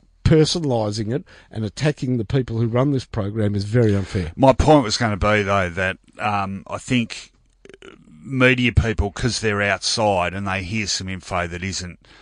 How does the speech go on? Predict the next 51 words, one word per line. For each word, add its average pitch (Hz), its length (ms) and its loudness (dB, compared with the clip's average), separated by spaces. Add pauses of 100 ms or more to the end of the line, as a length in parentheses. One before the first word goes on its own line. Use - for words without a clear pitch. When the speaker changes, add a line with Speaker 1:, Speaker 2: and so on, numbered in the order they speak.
(540)
Speaker 2:
people 110 260 2
aren't, 98 300 -4
haven't 107 260 -2
been 95 200 -4
privy 127 320 2
to, 98 460 -8
they 101 200 -6
think, - 260 -12
"Well, 107 180 -2
I'm 117 120 0
onto 101 240 -2
something 92 400 -4
here 95 220 -4
that 87 100 -12
they 92 120 -2
wanna 92 240 -4
keep 90 320 -8
hidden." 101 300 -4 (340)
And 107 140 -2
it's 113 160 -4
easy 117 420 2
for 101 280 -4
a 95 120 -2 (220)
journo 104 520 0
in 90 100 -6
that 92 220 -4
space - 680 0 (400)
to 98 140 -6
give 110 260 -4
this 101 280 -2
thing 92 400 -8
a 101 120 -8
greater 95 360 -2
importance 92 520 -4
than 98 120 -8
it 92 40 -4
actually 95 360 -6
has. 131 320 0
And 107 120 -6
a, 107 320 -4
a, 98 380 -8
a - 20 -4
lot, 135 240 2
most 127 380 2
of 139 40 0
those 104 200 4
Adelaide 92 360 -2
players 90 340 -4
might 95 180 -6
have 85 80 -12
been 87 300 -8